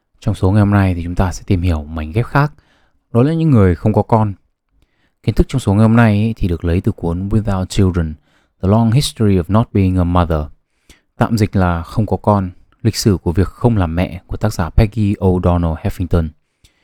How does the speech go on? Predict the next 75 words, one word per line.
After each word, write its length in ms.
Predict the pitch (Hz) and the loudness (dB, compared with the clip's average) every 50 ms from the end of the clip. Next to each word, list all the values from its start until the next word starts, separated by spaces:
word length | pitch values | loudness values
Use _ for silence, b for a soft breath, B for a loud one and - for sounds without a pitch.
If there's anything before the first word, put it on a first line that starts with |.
| _ _ _ _ _ _ _ | _ _ _ _ _ _ _
Ờm, 220 | - 113 101 101 107 | -4 -2 -2 0 -2
tác 100 | - 165 | -2 -2
giả 220 | 165 160 123 90 | 0 0 0 2
là 140 | 85 90 92 | 2 0 0
giảng 180 | 90 90 82 82 | 0 0 0 0
viên 140 | 104 107 | 2 0
lịch 100 | 101 92 | 0 0
sử 160 | - - 98 80 | 0 -2 -2 -2
của 80 | 85 | 0
Đại 100 | 85 92 | -2 -2
học 100 | 87 80 - | -4 -4 -6
Chicago. 540 | - - 90 - 90 90 92 92 90 87 82 - - _ _ | -10 -8 -4 -2 0 2 2 2 0 -2 -4 -8 -14 _ _
Chính 140 | - 104 113 | -2 2 2
vì 60 | 135 | 4
vậy 220 | 120 113 107 65 73 | 4 2 2 2 0
là 120 | 95 87 | -2 -4
cuốn 180 | - - 95 87 | -4 -4 -6 -4
sách 200 | - 131 - - | -2 -2 -2 0
nói 120 | 98 104 | -2 -2
rất 100 | - 180 | 0 0
nhiều 160 | 170 156 113 87 | 2 2 2 2
về 100 | 87 90 | 2 0
lịch 100 | 87 - | 0 0
sử, 240 | - - 90 78 76 - _ _ _ - | 0 0 0 0 -2 -8 _ _ _ -8
nhưng 100 | 107 101 | -6 -4
mà 60 | 95 | -4
lại 100 | 76 67 | -6 -6
chủ 140 | - - 78 | -8 -6 -4
yếu 200 | 76 80 85 104 | -2 -2 0 0
là 60 | 107 | 0
lịch 140 | 95 82 - | -2 -2 -4
sử 140 | - 85 | -4 -4
Mỹ. 320 | 76 80 92 123 139 180 180 - _ _ _ _ _ b b b b b b b b b _ _ _ | -2 0 0 0 0 0 -4 -6 _ _ _ _ _ b b b b b b b b b _ _ _
Chính 200 | - - 131 151 | -4 -2 0 2
vì 160 | 185 185 139 | 2 2 2
cái 100 | 110 117 | 2 2
việc 180 | 117 117 - - | 2 2 0 0
tập 100 | 104 - | -4 -4
trung 140 | - 110 98 87 | -2 -2 -2 0
vào 60 | 82 | 0
lịch 140 | 82 78 - | -2 -2 -4
sử 140 | - 87 | -4 -4
Mỹ 340 | 80 78 101 110 123 156 156 | 0 0 0 0 0 0 0
mà 100 | 139 104 | 0 0
tôi 140 | 92 98 92 | 0 0 0
cho 140 | - 95 87 | 0 0 0
rằng 240 | 85 85 80 78 78 | 0 0 -2 -4 -6
là 60 | 76 | -4
nếu 160 | 76 82 98 | -2 0 0
mà 100 | 113 113 | 0 0
cứ 80 | - 117 | 0 2
bê 160 | 104 98 95 | 2 2 2
nguyên 300 | 90 92 92 92 90 85 | 2 2 2 2 2 0
kiến 140 | - 92 85 | -2 -4 -2
thức 180 | 85 - - - - _ | 0 0 -2 -2 -4 _
từ 100 | - 92 | -6 -6
sách 320 | 82 - - 135 139 - - | -4 -2 0 0 -2 -2 -4
vào 360 | 101 92 82 80 80 80 78 - _ _ _ _ - | -4 -4 -2 -2 -2 -4 -4 -6 _ _ _ _ -10
một 120 | 92 82 | -8 -6
cái 100 | - 98 | -4 -4
podcast 380 | - 131 127 - 147 151 - - | -4 -4 -4 -2 -2 -2 -2 0
cho 160 | - 113 95 | 0 0 0
người 180 | 85 90 90 | 2 2 2
Việt 260 | 80 80 87 80 - - | 2 2 2 0 0 -4
ấy, 60 | - b b b b b b b b _ | -8 b b b b b b b b _
thì 80 | - 95 | -4 -2
nó 60 | 104 | -2
sẽ 120 | 104 - | -2 0
không 180 | - 147 143 123 | 0 0 0 0
quá 180 | - 110 127 | 0 0 0
thú 140 | 143 - 151 | 2 2 2
vị 140 | 156 170 101 | 2 2 2
và 120 | 98 95 | 0 0
hợp 140 | 90 87 - | 0 0 2
lý. 260 | 95 87 90 98 123 | 2 2 2 2 0